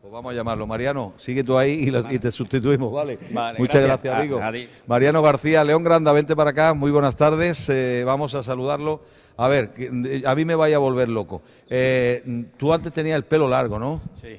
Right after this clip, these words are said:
Speaker 1: Y te hicimos una entrevista para Abierto al Atardecer, para Interalmería Televisión, para una cosa muy distinta a la de esta tarde, ¿no?
Speaker 3: La de esta tarde,
Speaker 1: Fue
Speaker 3: claro.
Speaker 1: en el Instituto Andaluz de la juventud.
Speaker 3: Fue en el I A J.
Speaker 1: En el I A J,
Speaker 3: En el I A J.
Speaker 1: efectivamente. Y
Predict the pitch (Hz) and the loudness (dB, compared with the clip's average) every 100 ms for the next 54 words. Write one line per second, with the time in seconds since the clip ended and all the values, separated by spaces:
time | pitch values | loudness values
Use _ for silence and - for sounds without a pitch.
0 | - 113 123 117 139 147 151 135 139 147 | -20 -20 -20 -16 -12 -8 -8 -6 -6 -6
1 | 156 139 127 127 131 139 139 139 135 117 | -6 -6 -4 -4 -6 -6 -6 -6 -6 -8
2 | 143 127 117 107 110 110 120 131 135 127 | -8 -6 -8 -8 -8 -8 -8 -8 -8 -8
3 | 143 117 117 131 139 139 131 120 107 135 | -10 -8 -8 -8 -8 -6 -4 -4 -6 -10
4 | 127 120 107 104 95 107 170 113 107 107 | -8 -8 -8 -10 -14 -18 -20 -20 -18 -18
5 | 107 110 120 120 113 127 143 135 - 101 | -18 -18 -18 -16 -12 -10 -10 -12 -12 -10
6 | 135 139 127 120 131 120 113 120 120 117 | -8 -6 -4 -4 -4 -6 -8 -12 -16 -16
7 | 175 160 _ _ - 127 135 143 147 - | -20 -20 _ _ -18 -14 -12 -10 -10 -10
8 | 156 113 110 98 101 117 107 190 101 87 | -10 -12 -16 -20 -18 -18 -16 -18 -18 -20
9 | 95 101 117 123 147 104 78 _ _ _ | -20 -20 -18 -18 -20 -20 -20 _ _ _
10 | _ _ 123 123 123 123 120 117 110 | _ _ -18 -16 -16 -16 -16 -16 -18